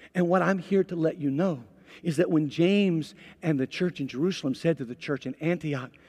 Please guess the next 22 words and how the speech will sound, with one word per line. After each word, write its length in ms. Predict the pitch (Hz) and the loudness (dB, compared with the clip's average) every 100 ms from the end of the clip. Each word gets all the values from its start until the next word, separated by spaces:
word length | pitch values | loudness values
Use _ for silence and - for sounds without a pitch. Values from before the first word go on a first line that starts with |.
| - - | -18 0
"Hey, 280 | 202 190 - - - _ _ _ _ _ _ _ _ _ _ _ | 2 2 0 -14 -20 _ _ _ _ _ _ _ _ _ _ _
we 160 | 143 208 | 2 4
need 240 | 233 160 | 4 2
you 80 | 175 | -2
to 160 | 175 156 | 0 -2
abstain 460 | - - 165 175 | -2 2 2 2
from 160 | 151 131 | 0 -8
sexual 500 | - 170 - 160 151 | -4 -4 -4 -4 -2
immorality," 720 | 131 117 117 147 143 - - _ _ _ _ _ _ _ _ _ _ - | -2 -4 -6 -10 -12 -16 -20 _ _ _ _ _ _ _ _ _ _ -18
they 440 | 185 208 147 165 | -14 -2 2 4
were 180 | 214 185 | 4 0
including 680 | 139 - 175 147 135 127 - | -2 0 0 4 2 2 -4
you 240 | - 165 156 | -6 -4 -4
too. 340 | - 208 - - _ _ _ _ _ _ _ _ - | -6 -8 -10 -20 _ _ _ _ _ _ _ _ 0
Not 200 | 190 208 | 2 2
just 180 | 220 | 0
those 200 | 196 170 | 4 4
of 100 | 139 | 4
us 140 | 139 135 | 2 0
who 100 | 139 | -2
are 60 | |
heterosexual, 720 | 113 147 170 - - - - | 0 0 0 -4 -12 -14 -20